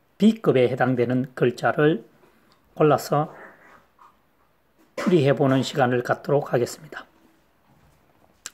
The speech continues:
첫 번째 글자는 평평할 준자입니다. 평평할 준자.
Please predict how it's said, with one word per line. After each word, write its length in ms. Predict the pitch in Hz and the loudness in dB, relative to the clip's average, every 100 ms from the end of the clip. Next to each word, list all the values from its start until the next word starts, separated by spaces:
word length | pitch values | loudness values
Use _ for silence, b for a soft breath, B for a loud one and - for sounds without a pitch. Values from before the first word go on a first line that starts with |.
| _ - | _ -4
첫 160 | 202 | 0
번째 220 | 202 160 | 2 2
글자는 460 | 123 123 117 151 170 - b b b b b b b _ _ | 2 0 -2 -2 -4 -10 b b b b b b b _ _
평평할 1120 | - 180 180 175 - 196 196 - 208 202 208 - | -2 2 2 0 0 2 2 2 4 4 2 0
준자입니다. 580 | 202 196 131 113 - - _ _ _ _ _ | -2 0 0 -4 -10 -20 _ _ _ _ _
평평할 680 | - 160 147 - 151 147 139 - | -8 -4 -4 -2 0 0 0 -6
준자. 500 | - 143 139 - - | -8 -8 -8 -12 -20